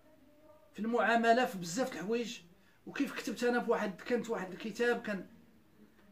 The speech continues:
كان ألف به، كان ألف فيه وباقي ما كتبش الله باش ن-، نكملوا هذاك الكتاب، كيوقف شحال من خطرة ما كنكملوش.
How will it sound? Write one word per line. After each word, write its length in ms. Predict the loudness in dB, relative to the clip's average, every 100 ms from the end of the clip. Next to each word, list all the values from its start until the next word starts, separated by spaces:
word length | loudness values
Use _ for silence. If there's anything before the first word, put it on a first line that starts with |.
| -20 -20
كان 160 | -14 -10
ألف 280 | -8 -8 -8
به، 280 | -4 -4 -6 -12 -20 _ _ _ _ _ -12
كان 140 | -8 -4
ألف 220 | -4 -4
فيه 140 | -4
وباقي 600 | -4 -2 -2 0 0 0
ما 140 | 0 -2
كتبش 380 | -4 -10 -6
الله 180 | 2 2
باش 220 | 2 -4
ن-، 220 | -4 -4 -6
نكملوا 440 | -4 2 6 6
هذاك 180 | 4 -2
الكتاب، 300 | -2 0 2
كيوقف 580 | 0 0 0 -2 -4 -20 -10
شحال 220 | -2 0
من 60 |
خطرة 280 | 0 2 4
ما 120 | 4
كنكملوش. 580 | 0 -4 -4 0 0 0